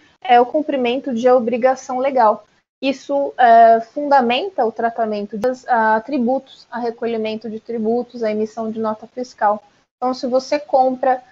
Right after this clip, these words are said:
um produto numa loja online e você, é, requer aí que a loja exclua os seus dados pessoais, ela pode até se negar a excluir,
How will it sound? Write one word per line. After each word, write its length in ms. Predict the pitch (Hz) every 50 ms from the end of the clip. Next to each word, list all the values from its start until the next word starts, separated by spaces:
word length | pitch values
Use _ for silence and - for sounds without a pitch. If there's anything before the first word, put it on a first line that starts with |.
| _ _ _
um 200 | 226 220 220 220
produto 480 | - 262 262 226 202 202 202 - 233
numa 260 | 220 220 214 214 208 208
loja 380 | 208 208 214 220 220 247 254
online 520 | 277 294 277 240 226 233 254 285 320 330 - _ _ _ _ _ -
e 160 | 269 262 262
você, 760 | 226 233 240 240 233 - - - 233 226 220 220 214 214 214 208 -
é, 540 | 226 208 208 208 202 202 202 196 196 196 202
requer 640 | 214 214 240 233 233 - - 240 226 214 214 214 214
aí 220 | 208 202 202 196
que 120 | 196 -
a 60 | 214 202
loja 500 | 196 196 196 196 202 202 202 208 196 -
exclua 680 | - - - - - _ - 294 349 381 370 330 254 202
os 160 | 196 190 -
seus 200 | - 208 202 190
dados 420 | 196 196 196 190 190 185 190 - _
pessoais, 840 | _ - 208 196 - - - 208 214 240 277 277 214 190 - - _ _ _ _ _ _ -
ela 160 | 247 254 277
pode 260 | 277 - 269 269 262
até 280 | 277 277 277 285 277 277
se 200 | 285 - - 294
negar 480 | 302 311 330 285 254 247 269 311 320
a 100 | 277 233
excluir, 680 | 226 233 226 - - - 269 262 247 233 247 277 285